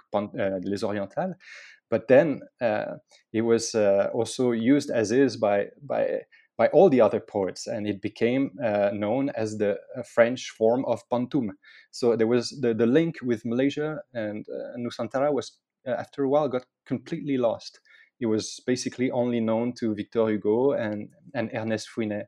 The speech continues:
the discoverer, or the so-called discoverer of, of pantun for, for Victor Hugo. So that, that's from that time until very much, uh, today, uh, in the twentieth, twenty-first century,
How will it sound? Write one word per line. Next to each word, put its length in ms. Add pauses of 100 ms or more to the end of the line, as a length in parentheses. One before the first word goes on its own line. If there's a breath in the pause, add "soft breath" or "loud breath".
(100)
the 80
discoverer, 720
or 80
the 160 (460 soft breath)
so-called 460
discoverer 580
of, 200 (640)
of 100
pantun 420
for, 420
for 220
Victor 320
Hugo. 360 (320 loud breath)
So 160
that, 240 (240)
that's 560 (160)
from 220 (200)
that 400
time 540
until 500 (120)
very 260
much, 500 (500)
uh, 300
today, 640
uh, 400 (240)
in 60
the 80
twentieth, 640
twenty-first 580
century, 500